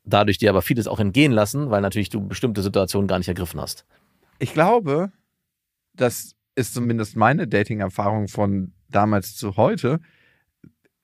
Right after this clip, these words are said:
Speaker 2: Früher dachte ich, ich müsste manchmal mehr was sein, was ich nicht bin, oder musste mich größer machen, als ich bin, im Sinne von erfolgreicher, bla, bla, bla.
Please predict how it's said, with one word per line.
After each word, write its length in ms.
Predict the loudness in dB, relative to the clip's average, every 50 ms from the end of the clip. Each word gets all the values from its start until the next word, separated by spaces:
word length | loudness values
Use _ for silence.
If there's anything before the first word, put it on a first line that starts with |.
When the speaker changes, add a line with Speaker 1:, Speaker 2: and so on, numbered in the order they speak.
| _ _ _ -20
Speaker 2:
Früher 380 | -18 -16 -2 2 6 6 6 8
dachte 280 | 6 4 4 2 -4 -8
ich, 80 | -6
ich 60 | -4
müsste 260 | -4 -4 -4 -4 -4 -2
manchmal 360 | -2 -2 -2 -2 -4 -4 -2
mehr 240 | 0 0 0 2 0
was 180 | 0 -2 0
sein, 300 | -2 -2 -2 -2 -2 -4
was 160 | -6 -6 -8
ich 240 | -10 -14 -14 -20 -20 _
nicht 200 | -10 -10 -10 -6
bin, 260 | -4 -4 -2 -2 -4 -4
oder 380 | -4 -4 -4 -2 -2 -2 -4 -6 -8
musste 360 | -4 -2 0 0 -2 -2 -6
mich 140 | -6 -6 -4
größer 280 | -2 -2 -2 0 -2
machen, 240 | -2 -2 -4 -4 -4
als 160 | -6 -6 -8
ich 180 | -8 -12 -10 _
bin, 400 | -4 -4 -2 -2 -4 -4 -6 -8 -10 _ _ -20 -20 -20 -20 _ _ _ -8
im 100 | -6 -4
Sinne 220 | -2 -2 -2 -2
von 240 | -2 -2 -2 -2 0
erfolgreicher, 720 | -2 -4 -2 0 0 0 0 0 -2 -2 -2 -2 -2 -4
bla, 240 | -4 -2 -2 -2 -2
bla, 200 | -2 -4 -6 -6
bla. 320 | -6 -6 -8 -8 -8 -10